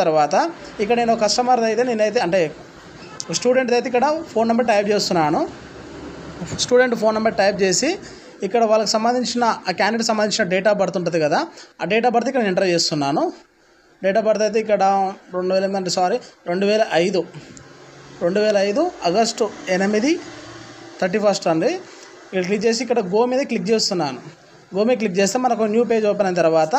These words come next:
ఇక్కడ చూడండి, క్యాండిడేట్, స్టూడెంట్ నేమ్, వాళ్ళ ఫాదర్ నేమ్ అలా ఇక్కడ వచ్చేస్తుంది అనమాట. ఇక్కడ చూడండి, డౌన్లోడ్ అని చూపిస్తుంది కదా, దాని మీద క్లిక్ చేయండి.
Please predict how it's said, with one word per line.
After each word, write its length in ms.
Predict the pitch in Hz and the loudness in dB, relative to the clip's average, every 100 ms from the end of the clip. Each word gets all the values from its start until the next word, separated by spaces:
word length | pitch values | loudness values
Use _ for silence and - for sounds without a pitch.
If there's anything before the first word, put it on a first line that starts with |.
| 349 - - | -2 -6 -8
ఇక్కడ 140 | 196 214 | -2 0
చూడండి, 320 | 233 240 226 277 | 2 2 2 0
క్యాండిడేట్, 420 | 214 196 220 226 185 170 | 0 0 0 0 0 -2
స్టూడెంట్ 320 | 208 233 220 196 | 0 0 2 2
నేమ్, 180 | 233 294 311 - | 2 0 -4 -2
వాళ్ళ 160 | 180 180 190 | 0 0 0
ఫాదర్ 260 | 185 208 214 | 2 2 2
నేమ్ 100 | 254 254 | -2 -2
అలా 100 | 202 214 | -2 -2
ఇక్కడ 140 | 208 196 | 0 -2
వచ్చేస్తుంది 360 | 220 196 - 170 | 0 -2 -2 0
అనమాట. 300 | 160 151 190 320 - - - 190 | 0 0 0 -2 -6 -20 -20 -4
ఇక్కడ 120 | 208 | 0
చూడండి, 240 | 240 262 226 | 2 0 2
డౌన్లోడ్ 280 | 208 240 262 | 0 2 0
అని 100 | 240 233 | -2 -2
చూపిస్తుంది 420 | 226 220 208 165 | 0 -2 0 0
కదా, 160 | 160 214 330 - - - 196 | 0 0 -4 -8 -20 -6 0
దాని 140 | 226 269 | 0 0
మీద 100 | 285 | 0
క్లిక్ 180 | 226 180 | 0 2
చేయండి. 240 | 226 190 | 0 0